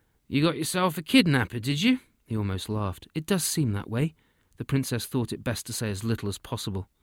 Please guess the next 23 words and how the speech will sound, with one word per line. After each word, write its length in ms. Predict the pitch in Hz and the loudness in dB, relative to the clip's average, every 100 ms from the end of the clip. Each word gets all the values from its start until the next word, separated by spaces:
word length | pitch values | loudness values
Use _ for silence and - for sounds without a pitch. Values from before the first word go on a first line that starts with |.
| _ _ _ _ _ _ | _ _ _ _ _ _
"Why 160 | - | -4
did 180 | 240 233 | 0 2
you 100 | 214 | 2
think 320 | 185 - 170 | 2 4 4
he 120 | 135 143 | 4 2
wanted 400 | 143 139 135 127 | 2 2 0 2
a 40 | |
little 260 | 127 - 113 | 2 2 -4
princess 580 | - 139 110 131 110 | 0 0 0 -4 -4
like 180 | 123 117 | -2 0
you 160 | 120 117 | 2 2
with 160 | 113 | 2
him 120 | 101 92 | 2 -2
then, 140 | 95 | -2
eh?" 180 | 101 101 _ _ _ _ _ _ _ _ | -4 -6 _ _ _ _ _ _ _ _
"Wouldn't 240 | 165 165 | 2 4
that 200 | 160 156 | 4 4
slow 340 | - - 151 147 | 0 2 4 6
him 120 | 143 | 6
down?" 360 | 127 110 151 175 _ _ - | 4 4 2 -2 _ _ -10
asked 220 | 95 - | -8 -6
the 80 | 107 | -4
guard, 320 | 95 92 104 | -2 -4 -6